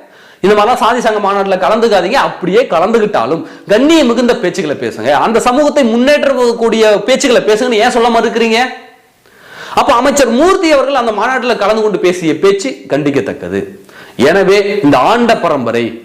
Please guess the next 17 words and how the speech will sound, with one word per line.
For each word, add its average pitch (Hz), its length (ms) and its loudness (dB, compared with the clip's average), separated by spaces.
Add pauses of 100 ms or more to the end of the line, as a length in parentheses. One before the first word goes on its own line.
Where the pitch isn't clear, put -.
நாங்க 156 240 2
ஆள 175 360 2
பர-, 147 380 -4
பிறந்த 185 300 0
பரம்பரை, 127 600 -4 (180)
இதையெல்லாம் 170 480 2
பத்து - 280 -4
பைசாவுக்கு 156 600 0
பிரயோஜனம் 202 480 2
கிடையாது. 110 400 -8 (400)
பிள்ளைகளை 220 420 2
படிக்க 175 380 0
வைங்க, 92 320 -6 (360)
அவர்களுக்கு 175 540 2
அரசியலை 220 560 0
கற்றுக் 160 260 -4
கொடுங்க, 101 320 -8